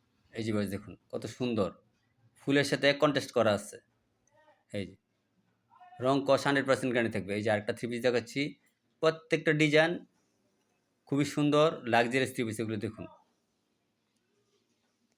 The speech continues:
এই থ্রি পিসগুলো কেউ মিস করবেন না, দ্রুত নিয়ে নেবেন। স্ক্রিনশট দিয়ে আমাদের ইমো WhatsApp নাম্বারে পাঠিয়ে দেবেন। এই যে দেখুন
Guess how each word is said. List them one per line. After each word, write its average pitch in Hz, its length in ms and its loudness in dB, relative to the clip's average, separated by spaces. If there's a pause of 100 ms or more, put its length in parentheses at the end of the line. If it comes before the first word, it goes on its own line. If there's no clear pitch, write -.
(1700)
এই 120 100 -6
থ্রি - 100 -2
পিসগুলো 131 340 -2
কেউ 135 160 2
মিস 135 160 0
করবেন 143 220 2
না, 139 100 2
দ্রুত 139 180 0 (220)
নিয়ে 139 160 6
নেবেন। 107 200 0 (220)
স্ক্রিনশট 135 460 -4
দিয়ে 151 120 6
আমাদের 127 240 2
ইমো 135 120 2
WhatsApp 127 280 -4
নাম্বারে 131 260 2
পাঠিয়ে 135 140 -2
দেবেন। 120 120 4
এই 113 60 0
যে 113 60 -6
দেখুন 110 140 -2